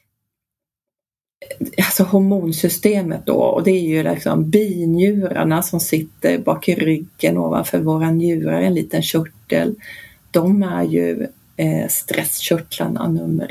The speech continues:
ett som producerar kortisol. Det är vårt stresshormon, producerar även adrenalin och noradrenalin.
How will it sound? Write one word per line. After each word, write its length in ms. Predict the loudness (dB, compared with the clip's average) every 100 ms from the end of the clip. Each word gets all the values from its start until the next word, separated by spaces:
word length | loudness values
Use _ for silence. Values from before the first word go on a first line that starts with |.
| -6
ett 280 | -8 -8 -8
som 300 | -6 -6 -8
producerar 840 | -2 0 0 0 0 0 0 -4
kortisol. 1000 | -4 -4 -4 -4 -4 -4 -4 -2 0 -2 -4 -12 _
Det 140 | -6 -4
är 40 |
vårt 220 | -2 -4
stresshormon, 880 | -6 -2 -2 -4 -8 -4 -2 -2 -4
producerar 640 | 0 0 0 -2 -2 0 -2
även 220 | -2 -6 -8
adrenalin 880 | -4 -4 -4 -4 -2 -2 0 0 0
och 100 | -2
noradrenalin. 1200 | -2 -2 -6 -8 -6 -6 -6 -6 -2 0 0 -4